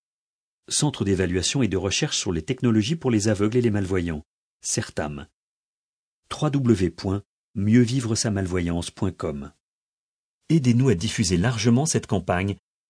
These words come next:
et rendons visible ce handicap invisible. Pour plus d'informations, w w w point mieux vivre sa malvoyance point com.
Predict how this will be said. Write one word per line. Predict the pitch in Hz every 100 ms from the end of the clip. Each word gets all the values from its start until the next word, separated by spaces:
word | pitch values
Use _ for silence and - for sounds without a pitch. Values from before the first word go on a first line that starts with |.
| -
et | 120
rendons | 135 123 135
visible | 113 90 101 95
ce | 107 123
handicap | 110 95 87 92 87 - _
invisible. | 107 85 82 82 78 80 80 _ _ _ _ _ _ _ _ _
Pour | - 95
plus | - 131
d'informations, | 113 107 101 90 82 - 113 120 _ _ _
w | - 147
w | 127 113 110
w | 101
point | 92 98 90 82 _ -
mieux | 98 107 139
vivre | 123 139 95
sa | 92 90
malvoyance | 95 107 92 87 87 90 101 - - _
point | - 95
com. | 87 85 78 73